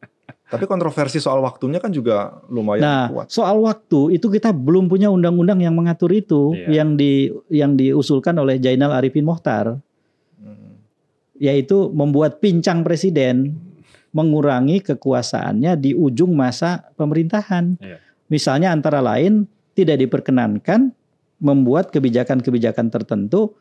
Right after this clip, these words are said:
Speaker 2: yang berhimpitan dengan kemungkinan penggalangan pemilih misalnya. Tidak membuat kebijakan-kebijakan yang membuat ada pemihakan yang menyelewengkan kekuasaan penyelenggara negara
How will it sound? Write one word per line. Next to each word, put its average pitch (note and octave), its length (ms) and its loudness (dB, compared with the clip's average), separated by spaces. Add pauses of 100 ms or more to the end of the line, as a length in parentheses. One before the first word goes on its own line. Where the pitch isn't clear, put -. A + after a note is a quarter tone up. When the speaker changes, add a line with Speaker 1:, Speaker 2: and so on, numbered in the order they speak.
(160)
Speaker 2:
yang C#3+ 300 2
berhimpitan C#3+ 720 2
dengan C3+ 320 2
kemungkinan B2+ 880 -2
penggalangan C3 800 -2
pemilih F3 560 2
misalnya. D3+ 480 -6 (840)
Tidak C#3 180 2
membuat C#3 520 2
kebijakan-kebijakan C3 1080 0
yang C#3+ 140 -4
membuat B2+ 540 -4
ada C3 240 -4
pemihakan C3 840 -4 (400)
yang C3+ 280 0
menyelewengkan C3+ 640 0
kekuasaan A#2+ 680 -2
penyelenggara A2+ 480 0
negara A#2+ 400 0